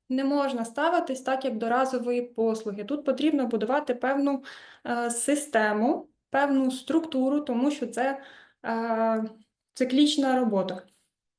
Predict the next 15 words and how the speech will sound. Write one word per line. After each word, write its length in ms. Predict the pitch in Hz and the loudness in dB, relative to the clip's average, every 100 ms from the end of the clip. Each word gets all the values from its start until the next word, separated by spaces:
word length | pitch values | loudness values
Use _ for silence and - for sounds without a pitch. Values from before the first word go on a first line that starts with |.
| - | -2
І, 320 | 294 320 330 | 4 6 6
е, 380 | 311 302 294 - - _ 269 | 6 6 4 -2 -16 _ -2
минулого 480 | 285 320 320 262 254 | 4 6 4 2 2
року 360 | 254 269 302 | 2 2 0
ми 160 | 285 285 | -2 -2
проводили 560 | 277 254 269 269 254 247 | -2 0 0 0 0 -2
опитування, 840 | 247 240 214 220 240 285 339 359 - - _ - | -4 -2 -2 -2 -2 0 -2 -4 -10 -20 _ -10
е, 260 | 254 254 247 | -4 -2 0
в 80 | 247 | 0
рамках, 600 | 269 269 262 247 240 247 | 0 0 0 -2 -2 -4
е, 320 | 240 240 240 | -2 2 2
гільдії 360 | 233 254 233 240 | 2 2 4 4
ландшафтних 600 | 233 233 226 233 240 240 | 4 2 0 0 -4 -4
архітекторів 720 | 233 233 240 233 233 226 220 | -6 -4 0 0 0 0 0
України, 540 | 220 240 226 233 220 | 0 -2 0 0 0